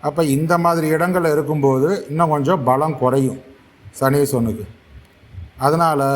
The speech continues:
திருமண தொடர்பான முயற்சிகள்ல கொஞ்சம் வெற்றி கிடைக்கிறதுக்கான வாய்ப்புகள் பிரகாசமாகும். இது போன்ற பதிவுகளுக்கு இளைய சக்தி ஜோதிடத்தை சப்ஸ்கிரைப் செய்து ஆதரிங்க. நன்றி, வணக்கம்.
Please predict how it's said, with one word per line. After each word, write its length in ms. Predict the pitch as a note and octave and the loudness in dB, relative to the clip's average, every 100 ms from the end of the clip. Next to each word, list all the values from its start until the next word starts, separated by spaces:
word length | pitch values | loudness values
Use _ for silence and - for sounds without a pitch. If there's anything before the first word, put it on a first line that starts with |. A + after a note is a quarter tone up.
| C3+ C3+ - - - | -2 -4 -12 -10 0
திருமண 460 | F3+ F#3+ F#3+ F3+ | 2 2 2 0
தொடர்பான 680 | D3+ E3 D3+ D3+ C#3+ D3+ C#3+ C#3 C3+ B2+ B2 B2+ | 0 0 0 0 0 0 2 0 0 0 -2 0
முயற்சிகள்ல 640 | D3+ C#3+ - C#3 B2+ B2+ F3+ - - - _ _ - | 0 0 -2 0 0 0 -2 -6 -18 -20 _ _ -2
கொஞ்சம் 320 | E3 E3+ D#3 | 0 2 2
வெற்றி 280 | D3+ C#3 F3+ | 0 0 0
கிடைக்கிறதுக்கான 640 | D#3 C#3+ C#3 B2+ C3 D#3 | 0 0 0 0 0 0
வாய்ப்புகள் 540 | C3 C#3 D#3 B2+ D#3 D#3+ | 0 0 0 -2 -2 0
பிரகாசமாகும். 840 | C#3 C#3+ C#3 C3 A#2+ G#2 G2 F#2 D#2 _ _ _ - - - _ - - - - - | 2 2 0 0 0 0 -4 -10 -12 _ _ _ -20 -20 -20 _ -20 -20 -20 -8 0
இது 160 | C3 | 0
போன்ற 280 | C3 D3 D3 | 2 0 0
பதிவுகளுக்கு 600 | C3+ C3 C#3 C3+ A#2 D3 B2+ G#2 F#2+ - - - _ _ - - _ C3+ | 0 0 0 0 0 2 2 -2 -6 -12 -20 -20 _ _ -20 -20 _ 0
இளைய 260 | C#3+ D3+ | 2 2
சக்தி 240 | C#3 A#2 B2+ | 0 -2 0
ஜோதிடத்தை 540 | B2 B2 A#2 G#2 B2+ G#2+ F2+ E2 - - - - | 0 0 -2 0 0 0 -4 -10 -18 -20 -8 -2
சப்ஸ்கிரைப் 400 | B2 - C#3+ A#2+ | 0 2 0 2
செய்து 160 | B2 B2 | 0 2
ஆதரிங்க. 440 | A#2+ A#2 A2 A#2 | 0 0 0 0
நன்றி, 300 | A#2+ G#2+ A2+ | -2 0 0
வணக்கம். 480 | G#2 G2+ - F2+ | -2 -4 -6 -10